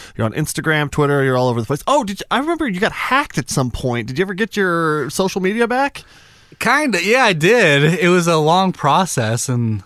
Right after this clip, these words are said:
Speaker 2: that was, like, a crazy story by itself. I don't know how he did it, but he totally locked me out of my own accounts where I couldn't reset the password 'cause he replaced the email address.
Speaker 1: Yeah.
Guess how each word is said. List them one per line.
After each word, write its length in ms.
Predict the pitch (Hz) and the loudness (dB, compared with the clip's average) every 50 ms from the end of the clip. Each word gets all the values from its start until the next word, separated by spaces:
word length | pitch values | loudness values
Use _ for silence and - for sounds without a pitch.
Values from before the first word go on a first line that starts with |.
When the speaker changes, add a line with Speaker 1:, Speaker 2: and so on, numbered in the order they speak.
| _ - | _ -4
Speaker 2:
that 120 | - 147 190 | 0 2 2
was, 120 | 185 143 | 2 2
like, 100 | 135 131 | 0 -2
a 60 | 127 | -4
crazy 240 | - - 147 143 135 | -2 -2 -2 -2 -2
story 640 | 117 - - 135 131 131 135 135 135 131 127 123 110 - _ _ _ _ _ | -4 -4 -4 -2 -2 0 0 0 0 0 -2 -4 -6 -10 _ _ _ _ _
by 120 | - 123 123 | -6 -4 -4
itself. 320 | 107 - - - 139 131 | -4 -6 -4 -4 -2 0
I 60 | 131 | 0
don't 120 | 135 143 139 | 0 0 0
know 80 | 127 | 0
how 160 | 113 123 135 | 0 0 0
he 80 | 123 113 | 0 -2
did 220 | 101 113 117 131 | -2 -2 -2 0
it, 160 | 147 135 113 98 | 0 0 -2 -2
but 220 | 107 98 101 98 - - - - _ _ _ _ | -4 -6 -6 -8 -10 -16 -20 -20 _ _ _ _
he 180 | _ - 139 123 | _ -4 -4 -4
totally 360 | - - 139 143 151 147 135 | -2 0 0 2 2 2 0
locked 360 | 117 113 123 135 143 - - | 0 2 2 2 0 0 -2
me 140 | 143 123 - - | -2 -2 -2 -2
out 200 | 107 113 123 131 | -2 -2 0 0
of 80 | 127 117 | 0 0
my 140 | 117 110 | -2 -2
own 100 | 113 113 | -2 -2
accounts 360 | 117 117 - 127 117 113 107 - | -2 -4 -4 -4 -4 -4 -2 -4
where 60 | 110 | -6
I 20 | |
couldn't 220 | 104 - 131 131 123 | -4 -4 -6 -4 -4
reset 200 | 120 - 139 - | -4 -6 -6 -6
the 60 | 120 | -4
password 520 | - 127 120 113 110 - - 101 107 110 | -2 0 0 0 -2 -4 -6 -6 -6 -6
'cause 120 | - 117 104 | -8 -6 -4
he 260 | 110 107 110 107 107 - | -2 -2 -2 -4 -4 -6
replaced 360 | 120 110 - 127 120 - - | -8 -4 -2 -2 -2 -2 -4
the 180 | 117 113 - | -8 -6 -2
email 220 | 131 139 135 113 101 | -2 -2 0 -2 -4
address. 480 | 101 92 98 92 95 113 117 - - - | -6 -6 -8 -6 -6 -6 -6 -8 -6 -4
Speaker 1:
Yeah. 360 | 131 139 147 147 139 123 101 | 0 0 2 2 0 -2 -4